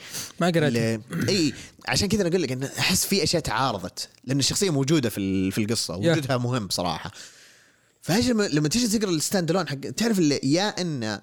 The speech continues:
Speaker 2: أوكي، هذا كان بناء مخصوص كذا الحالة، أو إن فعلًا هذه الإديتورز ما هم متفاهمين مع بعض وصار في زي التعارض شوي.
Speaker 1: <clears throat>
Speaker 2: ف-
Speaker 1: على طاري الإديتورز، في واحدة من التويتس اللي كتبتها، كتبت، "Oh, that makes sense."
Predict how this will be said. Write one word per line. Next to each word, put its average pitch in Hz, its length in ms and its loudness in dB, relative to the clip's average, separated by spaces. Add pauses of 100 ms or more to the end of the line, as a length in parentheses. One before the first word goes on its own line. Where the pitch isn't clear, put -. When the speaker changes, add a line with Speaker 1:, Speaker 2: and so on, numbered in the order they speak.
(100)
Speaker 2:
أوكي، 131 240 0
هذا 147 420 0
كان 131 300 -4
بناء 127 520 0
مخصوص 123 480 0
كذا 127 160 2
الحالة، 135 440 0 (840)
أو 185 220 4
إن 175 280 0
فعلًا 156 400 2
هذه 147 440 2
الإديتورز 139 840 2
ما 156 80 2
هم 160 140 4
متفاهمين 156 420 0
مع 139 160 0
بعض 165 440 0
وصار 123 720 2
في 127 240 2
زي 123 120 2
التعارض 104 560 0
شوي. 82 360 -6 (140)
Speaker 1:
<clears throat> - 540 0
Speaker 2:
ف- - 180 -6
Speaker 1:
على 180 380 4
طاري 170 280 4
الإديتورز، 147 480 2
في - 180 2
واحدة 180 200 4
من 151 80 4
التويتس 151 400 2
اللي 139 360 2
كتبتها، 147 360 2
كتبت، - 340 -2
"Oh, 156 260 2
that 151 220 4
makes - 140 -2
sense." 139 380 0